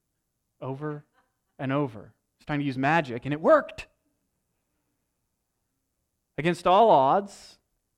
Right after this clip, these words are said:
his answers mirrored the answer sheet, thus giving him the one hundred percent. The, the test was flawed in that way. Tests are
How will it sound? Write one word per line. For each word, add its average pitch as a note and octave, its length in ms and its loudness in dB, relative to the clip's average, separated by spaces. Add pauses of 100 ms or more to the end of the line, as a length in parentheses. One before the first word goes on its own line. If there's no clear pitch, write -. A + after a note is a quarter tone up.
his G#3 320 2
answers F#3 1040 -6 (140)
mirrored G3 640 2 (640)
the D#3+ 160 2
answer D#3+ 180 -2
sheet, - 460 -12 (960)
thus C#3+ 440 -4
giving C3+ 260 -6
him C3 100 -4
the B2+ 80 -6
one B2+ 140 -8
hundred A#2 340 -8 (680)
percent. A#2 560 -10 (360)
The, B2+ 100 -4
the B2 160 -8
test - 480 -6
was B2+ 400 -12
flawed D#3+ 500 4
in B2+ 140 -4
that A#2+ 260 -2
way. A#2 380 -10 (840)
Tests - 480 -4
are C#3+ 240 0